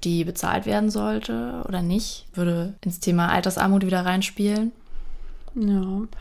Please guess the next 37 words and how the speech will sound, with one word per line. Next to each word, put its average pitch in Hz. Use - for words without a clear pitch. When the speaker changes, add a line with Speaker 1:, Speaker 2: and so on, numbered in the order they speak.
Speaker 2:
und 247
dass 185
natürlich, 190
ähm, 185
auch 180
auf 180
der 185
körperlichen 190
Ebene, 180
dass 180
halt, 165
ja, 185
also 196
ich -
glaube, 254
vielleicht 214
spielt 220
da 202
auch 196
so 202
eine 196
Angst 214
vorm 175
Tod 247
mit 262
rein, 226
dass 208
halt 190
Altern 202
auch 190
mehr 196
normalisiert 202
wird 277
und 202
auch -
alternde 202
Körper 220